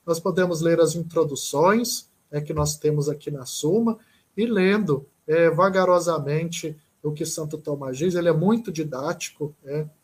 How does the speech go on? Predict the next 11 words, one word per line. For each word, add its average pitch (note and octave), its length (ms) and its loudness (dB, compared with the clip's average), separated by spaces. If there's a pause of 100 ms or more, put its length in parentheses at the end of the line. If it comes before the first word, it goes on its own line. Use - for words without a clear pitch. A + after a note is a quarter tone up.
é, C#3+ 60 -14
tem D3+ 240 -10
tudo F#3 220 -2
uma F3+ 140 2
lógica D3+ 560 0
interna C#3+ 520 -2
dentro C#3+ 300 -6
do - 80 -20 (120)
texto, E3 460 -2 (260)
é, C#3+ 140 -14
circular, C#3+ 720 -4